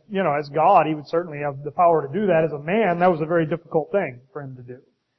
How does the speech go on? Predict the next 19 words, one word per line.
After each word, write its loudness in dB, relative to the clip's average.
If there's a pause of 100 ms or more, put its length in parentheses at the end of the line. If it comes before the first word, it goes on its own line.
(240)
And 2
what 10
he's 4
doing 2
there 4
for 2
those 2
forty 4
days 6
and -10
forty 4
nights 4
is 6
he's, 4 (200)
he's 4
just 6
in 4
complete 2
reliance 6